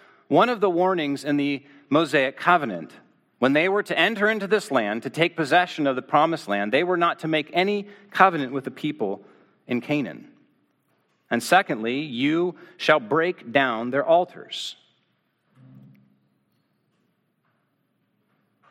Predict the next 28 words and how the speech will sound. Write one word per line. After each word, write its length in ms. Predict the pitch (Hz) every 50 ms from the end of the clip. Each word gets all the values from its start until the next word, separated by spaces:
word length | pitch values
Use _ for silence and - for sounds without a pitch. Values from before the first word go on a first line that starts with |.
| _ _ _ _ _ -
These 180 | - 170 165
were 60 | 175
the 100 | 165 180
two 240 | - - - 247 262
things 720 | 233 - 233 240 202 156 139 143 160 160 - - - - _ _ _ _ _ _ _ _ _ _ _ _ _ _ _ _ _ _ _
that 160 | - 180 175 170
were 340 | 180 180 180 180 175 - - - - _ _ _ _ -
called 600 | - - 214 196 190 165 143 131 131 139 143 135 - - _ _ _ _ _ _ _ _ _ _ _ -
to 160 | - 190 202
the 80 | 214
people 360 | 202 208 202 190 185 196 190 190
of 120 | 170 131
Israel 380 | 117 107 92 95 101 98 101 104
that 160 | 120 107 120
they 180 | 139 160 190
were 120 | 202 214 208
to 120 | 208 220 180
do 220 | 127 120 110 113
when 100 | 120 127
they 160 | 131 135 147
entered 420 | - 175 196 180 - - 147 127 123
into 520 | - 143 151 151 139 - - 110 104 104
the 80 | 104 113
promised 480 | - - 95 90 90 85 78 - -
land. 440 | 101 101 101 95 85 76 - - - - _ _ _ _ _ _ _ _ _ _ _ _ _ _ _ _ _ _ _ _ _ _ _ _ _ _ _ _
But 100 | - 95
what 120 | 101 110 110
happened? 480 | 127 147 139 135 - - - - -